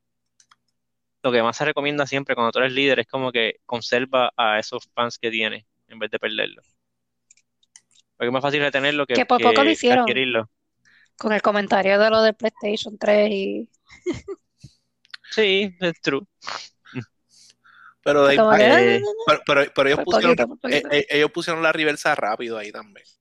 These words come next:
Speaker 2: Literal, literal. Yo creo que no estuvo ni veinticuatro horas el comentario ese hasta que lo quitaron.
Speaker 3: <laughs>
Speaker 1: Ah, tuvo, tuvo como una semana porque nosotros hicimos un podcast. Cuando ya nos escucharon a nosotros,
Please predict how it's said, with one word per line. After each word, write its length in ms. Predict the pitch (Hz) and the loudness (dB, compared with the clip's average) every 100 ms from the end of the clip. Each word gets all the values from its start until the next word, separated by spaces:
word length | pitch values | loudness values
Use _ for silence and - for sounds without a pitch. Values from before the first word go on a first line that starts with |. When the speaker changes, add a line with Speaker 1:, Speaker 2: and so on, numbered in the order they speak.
| _ _ - - _ - | _ _ -20 -20 _ -4
Speaker 2:
Literal, 460 | 226 214 208 196 190 | 0 2 2 2 0
literal. 380 | 196 202 - 208 | -4 -6 -6 0
Yo 140 | 254 | 2
creo 120 | 285 | 4
que 60 | 302 | 2
no 40 | |
estuvo 220 | 302 311 294 | 2 0 0
ni 100 | 269 | -2
veinticuatro 640 | 247 240 226 - 233 233 | -4 0 0 2 2 4
horas 320 | 233 233 220 _ - _ - | 4 2 -2 _ -20 _ -4
el 160 | 226 | -2
comentario 540 | - 226 220 220 214 214 | 0 -2 0 0 2 2
ese 260 | 226 226 | 0 -2
hasta 180 | 208 - | -4 -2
que 80 | 190 | -4
lo 60 | |
quitaron. 420 | 190 190 - 214 _ _ _ | -4 -4 -6 -8 _ _ _
Speaker 3:
<laughs> 1200 | - - 160 - 160 - 160 - 151 - - - - _ _ - - | -20 -18 -18 -14 -14 -10 -12 -8 -8 -10 -16 -14 -16 _ _ -20 -8
Speaker 1:
Ah, 160 | 131 | -8
tuvo, 320 | 120 131 135 120 | -4 -2 -2 0
tuvo 180 | 143 | -2
como 140 | 147 139 | 0 -2
una 100 | 127 | -2
semana 380 | 175 180 185 160 | -2 0 0 0
porque 120 | 127 | -2
nosotros 220 | 131 135 | -2 -8
hicimos 200 | 143 139 | -8 -10
un 80 | 139 | -8
podcast. 560 | - 110 - - - _ _ _ | -6 -6 -6 -12 -12 _ _ _
Cuando 200 | 123 120 | -6 -2
ya 120 | 143 | 0
nos 140 | 214 220 | 2 0
escucharon 480 | - 202 208 190 185 | -2 -4 -2 -2 -2
a 40 | |
nosotros, 520 | 175 - 196 - 90 | -2 0 0 0 -6